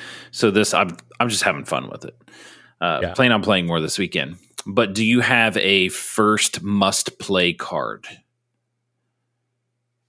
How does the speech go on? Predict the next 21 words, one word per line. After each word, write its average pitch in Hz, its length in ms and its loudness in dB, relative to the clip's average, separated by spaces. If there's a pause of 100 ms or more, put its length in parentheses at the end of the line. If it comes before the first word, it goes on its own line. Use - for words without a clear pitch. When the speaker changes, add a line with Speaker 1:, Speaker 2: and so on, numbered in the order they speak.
(1160)
Speaker 1:
in 90 160 -6
the 80 80 -8
game? - 240 -14
When, 80 160 -10
Speaker 2:
I 165 160 2
think 196 300 -2
Speaker 1:
'cause - 20 0
I 117 160 6
Speaker 2:
my, 147 60 4
Speaker 1:
have 120 200 2
Speaker 2:
my 143 100 0
Speaker 1:
one. 90 100 2
Speaker 2:
must 156 300 0
play, 143 400 2 (360)
yeah, 131 340 2
is, 135 440 0
uh, 123 300 4 (500)
where 143 240 2
your, 135 500 4
your 131 200 -2
melee 131 680 2